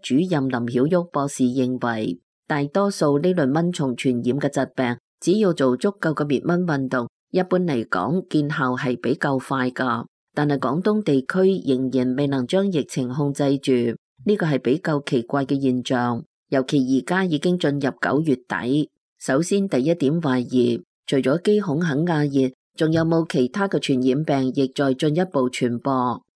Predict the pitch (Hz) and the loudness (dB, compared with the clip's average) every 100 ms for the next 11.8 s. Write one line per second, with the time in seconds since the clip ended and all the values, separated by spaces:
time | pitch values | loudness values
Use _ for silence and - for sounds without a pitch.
0 | - 160 139 151 190 139 143 127 151 180 | -4 -2 -2 -2 0 0 -2 0 0 0
1 | 185 135 120 143 135 139 131 127 - 127 | -2 -2 -2 -2 -2 -2 -2 -2 -2 -2
2 | 120 120 - _ _ 196 190 151 175 175 | -2 -4 -8 _ _ -2 0 0 0 0
3 | 175 139 127 135 127 127 - _ - 143 | 0 -2 -2 2 2 2 -4 _ -4 -2
4 | 139 143 185 139 180 190 196 147 131 127 | 0 -2 0 0 0 2 0 2 -2 0
5 | 131 123 156 147 139 139 139 165 185 117 | -2 -2 0 0 0 0 0 -2 -2 -4
6 | 113 107 156 170 113 139 160 - _ - | -4 -4 -2 -2 0 0 -2 -6 _ -4
7 | 151 147 147 143 135 127 123 123 139 131 | 0 2 0 0 -2 0 0 0 0 0
8 | 131 117 117 139 131 127 _ _ - 214 | 0 0 -2 0 0 -4 _ _ -2 0
9 | 180 143 123 123 151 151 139 127 127 117 | 0 0 0 0 0 0 0 0 0 0
10 | 180 196 190 196 185 185 123 165 - 135 | 2 2 2 0 -2 0 -4 -2 -2 -2
11 | 160 156 135 113 - 139 120 117 | 0 0 0 -2 -2 -2 -2 -2